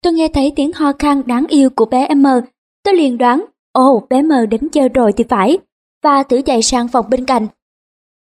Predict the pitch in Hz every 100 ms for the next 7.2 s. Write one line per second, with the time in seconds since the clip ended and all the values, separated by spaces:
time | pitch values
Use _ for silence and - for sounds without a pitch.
0 | _ - 370 381 453 - 294 320 392 403
1 | 302 - 269 254 262 269 262 247 240 _
2 | - 247 240 247 440 285 247 247 220 -
3 | 220 214 262 254 226 233 220 262 233 330
4 | - 339 440 - - 254 247 302 - 240
5 | 254 294 277 277 247 - _ _ _ _
6 | - 277 240 302 285 285 269 381 262 -
7 | 285 208